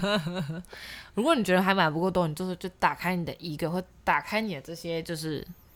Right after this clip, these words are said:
Speaker 2: 东西，
Speaker 1: 嗯。
Speaker 2: unpack them, and you, you really re-, realize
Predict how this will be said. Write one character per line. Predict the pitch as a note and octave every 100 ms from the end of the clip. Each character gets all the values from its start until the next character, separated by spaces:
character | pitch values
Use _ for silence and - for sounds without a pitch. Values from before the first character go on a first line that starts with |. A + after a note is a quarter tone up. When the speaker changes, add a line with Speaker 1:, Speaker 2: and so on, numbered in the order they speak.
| - - -
Speaker 2:
东 | F3 E3 E3
西， | - D#3+ D#3 E3 - - -
Speaker 1:
嗯。 | F3+ F3 F3 F#3+
Speaker 2:
unpack | F#3+ G3+ F#3+ G3 F3+
them, | E3+ D3 E3 -
and | F3
you, | F#3
you | G3 F#3+ G#3 G#3+
really | G#3 G#3+ G3 F#3 - -
re-, | G3+ G#3 G3 -
realize | F#3 G#3 F3 C3+ G2 -